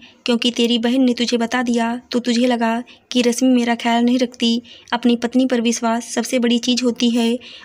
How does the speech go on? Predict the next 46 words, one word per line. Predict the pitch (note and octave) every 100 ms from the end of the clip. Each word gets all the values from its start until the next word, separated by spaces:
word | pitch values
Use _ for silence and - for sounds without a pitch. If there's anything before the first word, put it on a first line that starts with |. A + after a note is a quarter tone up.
| -
और | A#3+
अगर | A#3 B3+
तू | B3+ B3
अपनी | A#3 A#3
पत्नी | A#3 A#3 B3+
पर | B3+ A#3+ A#3 B3 -
विश्वास | A#3 A3+ A#3 A#3
ही | A#3+
नहीं | B3 C4
कर | A#3+
सकता | A#3+ A#3 A3+ A3+ - _ _ _ _ _ _ -
तो |
कोई | B3+ C4 C4+
फ़ायदा | C4+ B3+ A#3+ B3
नहीं | B3 C#4
है | C4 B3 B3 B3+ -
इन | B3+
सब | B3+
चीज़ों | - A#3+ A#3+ C4
का। | B3 A#3+ B3+ - B3
रश्मि | A#3+ B3+ C4+
ने | B3+
कहा, | B3 A#3+ A#3 B3+ - - -
"माँ, | A#3+ A#3+
आप | B3
कुछ | C4+ B3+
मत | B3+
कहिए, | - A#3+ A#3+ A#3+ B3+ A#3+
बस | B3 A#3+
आप | A#3+ A#3
जल्दी | A#3+ A#3+ C4
से | B3
ठीक | A#3 C4
हो | - A#3+
जाइए | B3 A#3+ A#3+ A#3+ B3 - -
और | B3 B3
मैं | A#3+
यहाँ | A#3+ B3 C4+
से | B3+
अपने | B3 A#3+
माता | A#3+ A#3 B3+
पिता | C4 B3
के | A#3+ B3
घर | A#3+
चली | A#3 B3 C4+
जाऊँगी। | B3 A#3+ A#3+ A#3+ A#3+